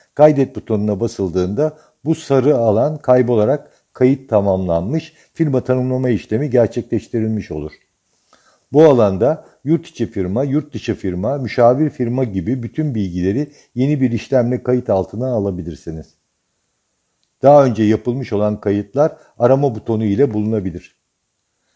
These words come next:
Herhangi bir firmayı bulabilmek için üst taraftaki arama bölümüne örnek ilk birkaç harf yazıldığında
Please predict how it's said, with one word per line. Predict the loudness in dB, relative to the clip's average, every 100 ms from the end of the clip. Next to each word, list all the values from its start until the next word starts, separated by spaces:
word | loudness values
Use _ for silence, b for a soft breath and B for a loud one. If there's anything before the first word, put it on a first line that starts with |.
| _ _
Herhangi | 4 6 4 0
bir | 0
firmayı | 0 -2 -2 0 0
bulabilmek | 0 -2 -2 -2 -4
için | -6 -10 -10 -10 b
üst | -8 -4
taraftaki | 2 2 2 0 2
arama | 2 2 0
bölümüne | 0 -2 -2 0 -2 -4 b b 0
örnek | 2 2 0 -2 -4
ilk | -6 -4
birkaç | -6 0 0 2
harf | 0 0 -2
yazıldığında | -2 -2 -2 -2 -2 0 -2 -2